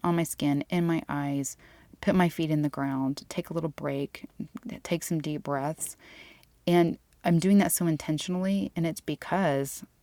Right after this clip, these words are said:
I am trying to get these healing benefits. And so it makes me think of God, my healer.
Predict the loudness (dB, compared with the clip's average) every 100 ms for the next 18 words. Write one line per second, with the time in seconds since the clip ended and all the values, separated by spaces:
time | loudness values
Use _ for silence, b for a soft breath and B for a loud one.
0 | -2 2 2 0 0 0 0 0 -4 -4
1 | -6 -2 0 2 2 0 -2 -4 -10 -6
2 | -6 -4 -6 -4 -6 -6 -6 -6 -4 -6
3 | -6 -10 -6 -2 0 -2 -4 -8 -6 -6
4 | -8